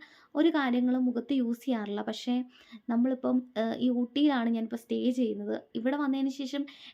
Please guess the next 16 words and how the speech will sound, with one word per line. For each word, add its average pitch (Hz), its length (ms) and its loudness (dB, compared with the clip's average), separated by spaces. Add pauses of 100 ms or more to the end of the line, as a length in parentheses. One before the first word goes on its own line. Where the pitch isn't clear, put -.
എൻ്റെ 247 220 4
മുഖമെല്ലാം 240 640 0
ഭയങ്കരമായിട്ട് 233 680 2
ഡ്രൈ 214 320 -2
ആവുന്നുണ്ട്. 196 540 -2 (600)
അപ്പോൾ 214 220 -2
അതിന് 240 280 2
ശേഷമാണ് 254 640 0 (140)
ഞാൻ 240 160 2
ഇത് 226 160 2
ഉപയോഗിക്കാൻ 226 540 0
തുടങ്ങിയത്. 208 380 -2
ഇത് 226 140 -2
വളരെ 254 380 0
യൂസ്ഫുൾ 254 440 -2
ആണ്. 214 220 -2